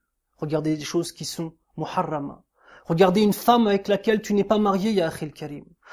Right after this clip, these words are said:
Regarder des clips avec des femmes dénudées dedans, akramakumullah. Regarder toutes les choses néfastes. Et ici, on voit bien que la vue et l'ouïe sont des ponts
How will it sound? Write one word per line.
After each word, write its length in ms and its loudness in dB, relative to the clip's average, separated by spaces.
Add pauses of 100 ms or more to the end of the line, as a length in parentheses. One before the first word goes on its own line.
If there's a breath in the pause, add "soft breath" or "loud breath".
(180 loud breath)
Regarder 420 4
des 120 0
clips 500 2
avec 240 -4
des 100 0
femmes 380 2
dénudées 440 4
dedans, 300 2
akramakumullah. 1000 -2 (440 soft breath)
Regarder 460 2
toutes 260 -6
les 100 -2
choses 360 -6
néfastes. 560 -6
Et 60 -4
ici, 460 -6 (180)
on 80 -8
voit 200 -2
bien 240 -4
que 340 -8 (260)
la 120 -4
vue 380 -8
et 60 -10
l'ouïe 320 -8 (420)
sont 220 -6
des 140 -4
ponts 360 -12